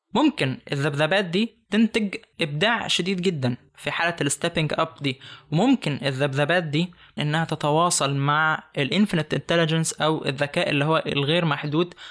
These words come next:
أو تتواصل مع عقول أشخاص تانيين ما كنتش إن أنت تقدر تتواصل معاهم في المستوى التقليدي للفكر. فهي دي حالة العبقرية اللي بيتكلم عنها نابليون هيل.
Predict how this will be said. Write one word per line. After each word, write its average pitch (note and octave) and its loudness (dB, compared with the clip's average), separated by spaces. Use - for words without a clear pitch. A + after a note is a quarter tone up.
أو A#3 4
تتواصل A3 2
مع F#3 4
عقول F#3+ 2
أشخاص - -2
تانيين E3+ 2
ما C#3+ -2
كنتش F3+ -2
إن D3 0
أنت D#3 -4
تقدر D#3 0
تتواصل C#3+ 0
معاهم D#3+ 0
في E3+ 0
المستوى B2+ 0
التقليدي D3 -4
للفكر. - -6
فهي C4 2
دي B3+ 2
حالة A#3 2
العبقرية D#3 2
اللي C3 0
بيتكلم C#3 -2
عنها C3+ -2
نابليون C3+ 0
هيل. B2 -2